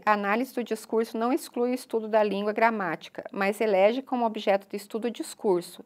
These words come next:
que etimologicamente traz em si a ideia de movimento. Por essa perspectiva, podemos dizer que a A D estuda a prática da linguagem, a, a palavra em movimento. Pautado num dispositivo teórico que abarca o conjunto de conceitos que compõem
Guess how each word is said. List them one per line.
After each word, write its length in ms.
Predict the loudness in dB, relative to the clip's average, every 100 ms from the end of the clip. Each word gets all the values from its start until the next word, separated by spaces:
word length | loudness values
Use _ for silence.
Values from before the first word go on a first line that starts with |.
| _
que 140 | 2
etimologicamente 1080 | 2 2 0 2 4 4 2 0 0 -2 -6
traz 300 | -2 -2 0
em 100 | -4
si 380 | -6 -2 -2 -2 -8 -20 -20 0
a 100 | 2
ideia 320 | 4 4 2
de 140 | 2 0
movimento. 720 | 0 0 0 -2 -4 -12 -20 _ _ _ _ -2
Por 140 | 4
essa 260 | 4 4 0
perspectiva, 800 | 0 0 -2 -6 -8 -6 -2 -2
podemos 420 | 0 0 0 -2
dizer 360 | -4 0 0
que 160 | 2 2
a 80 | 2
A 20 |
D 340 | 4 4 4 2
estuda 420 | -8 -8 -4 0
a 40 | 0
prática 500 | 2 2 2 0 0
da 80 |
linguagem, 720 | 0 0 0 2 0 0 -6 -8 -6
a, 100 | -8 _ -8
a 320 | -4 -2 -4
palavra 440 | 0 2 4 2 0
em 40 |
movimento. 640 | -2 -2 -2 -2 -6 -14 _ _ _ _ -20 -20 -20 _ 2
Pautado 560 | 4 6 6 6 6
num 120 | 4 2
dispositivo 640 | 0 -4 -4 -4 -6 -6
teórico 640 | 2 8 8 8 4 -6
que 120 | 0
abarca 640 | 2 6 8 8 4 0
o 60 | 0
conjunto 420 | -2 -4 -4 -6
de 100 | -4
conceitos 480 | 0 -2 0 -2 -2
que 120 | -4
compõem 720 | -2 -2 0 0 2 2 -4